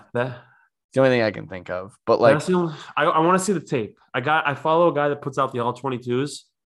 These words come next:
Speaker 2: Mm-hmm.
Speaker 1: I'm following him. I'm gonna
Speaker 2: Mm-hmm.
Speaker 1: sit down,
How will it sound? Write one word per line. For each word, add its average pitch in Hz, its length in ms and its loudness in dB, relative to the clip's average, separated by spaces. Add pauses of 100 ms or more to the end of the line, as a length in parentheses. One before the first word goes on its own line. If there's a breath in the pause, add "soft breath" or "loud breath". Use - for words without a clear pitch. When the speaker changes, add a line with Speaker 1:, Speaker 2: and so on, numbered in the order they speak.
(260)
Speaker 2:
Mm-hmm. 98 180 -8
Speaker 1:
I'm 92 160 -4
following 127 480 0
him. 139 480 -4
I'm 117 120 -2
gonna 120 400 -2
Speaker 2:
Mm-hmm. 110 200 -16
Speaker 1:
sit 139 380 -4
down, 131 400 2